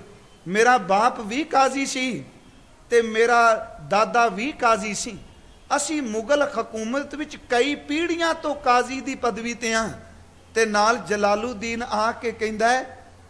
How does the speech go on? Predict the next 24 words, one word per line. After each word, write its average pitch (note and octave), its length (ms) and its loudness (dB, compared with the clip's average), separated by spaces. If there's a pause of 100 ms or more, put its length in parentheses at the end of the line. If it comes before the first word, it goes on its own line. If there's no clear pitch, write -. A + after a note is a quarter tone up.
(100)
ਕਿ A#3+ 100 0
ਤੁਹਾਨੂੰ A#3 500 0
ਸ਼ਾਇਦ A3 360 2 (180)
ਭੁਲੇਖਾ A#3 500 0
ਹੋਵੇ, C4 540 4 (340)
ਜੇ A#3 420 2
ਇਹ C4 180 2
ਖਾਨਦਾਨੀ B3+ 800 0
ਕਾਜ਼ੀ G#3+ 560 0
ਹੈ D4 460 -2 (240)
ਤੇ A#3+ 100 2
ਮੈਂ A#3+ 220 0 (100)
ਖਾਨਦਾਨੀ G#3+ 720 -2
ਜਲਾਦ G3 640 2
ਖਾਂ। G#3+ 220 0 (600)
ਤੀਸਰਾ D4 520 0
ਆਇਆ B3 420 4
ਅਬਦੁੱਲਾ, A3 640 0 (380)
ਕਹਿਣ C4 240 2
ਲੱਗਾ, C4+ 340 0
"ਮੈਂ D4+ 200 0
ਖਾਨਦਾਨੀ A#3 840 0
ਦਰੋਗਾ A#3+ 500 4
ਵਾਂ, D#4 240 4